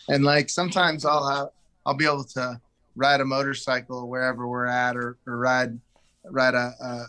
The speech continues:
a helicopter or whatever. And it's just like, "Dude, this can't be real." And, and it really,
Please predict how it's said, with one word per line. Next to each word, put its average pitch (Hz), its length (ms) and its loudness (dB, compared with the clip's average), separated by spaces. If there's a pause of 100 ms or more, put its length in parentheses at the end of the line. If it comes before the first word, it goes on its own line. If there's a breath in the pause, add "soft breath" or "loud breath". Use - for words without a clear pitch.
(120)
a 117 260 -4
helicopter 127 720 2
or 131 60 2
whatever. 139 520 2 (100)
And 135 200 -4
it's 143 260 -8
just - 160 -4
like, 131 280 2
"Dude, 120 300 -2 (540)
this 135 220 -4
can't 143 280 -2
be 113 120 -2
real." 110 520 -4
And, 123 260 4
and 120 440 2
it 131 120 -6
really, 135 360 4